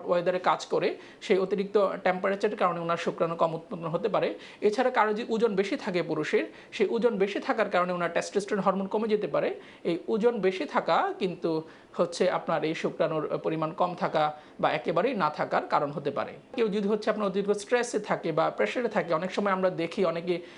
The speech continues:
অতিরিক্ত আপনার একটা টেনশন নিয়ে এই শুক্রাণুর পরীক্ষাটা করে বা যথাযথ প্রিপারেশন না নিয়ে, আমরা বলি তিন থেকে পাঁচ দিন আপনি সহবাস থেকে বিরত থেকে আপনি স্ট্রেস ফ্রি থেকে আপনি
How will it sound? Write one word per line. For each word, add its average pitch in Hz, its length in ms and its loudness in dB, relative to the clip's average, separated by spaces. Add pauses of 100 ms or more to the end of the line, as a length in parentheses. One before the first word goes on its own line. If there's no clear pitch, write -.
(140)
অতিরিক্ত 185 460 0
আপনার 180 340 2
একটা - 320 2
টেনশন 190 460 0
নিয়ে 190 260 0
এই 175 220 0
শুক্রাণুর 180 420 0
পরীক্ষাটা 180 400 0
করে 175 320 2 (240)
বা 170 140 4
যথাযথ 180 500 2
প্রিপারেশন 190 580 0
না 175 200 4
নিয়ে, 156 180 -4
আমরা 156 180 -2
বলি 160 140 -2
তিন 170 200 -4
থেকে 180 160 0
পাঁচ 170 280 2
দিন 170 200 0
আপনি 165 280 -2
সহবাস 165 420 0
থেকে 170 300 0 (380)
বিরত 170 300 0
থেকে 165 420 0
আপনি 170 220 -2
স্ট্রেস - 480 -2 (320)
ফ্রি 233 220 0
থেকে 185 360 0
আপনি 160 320 -4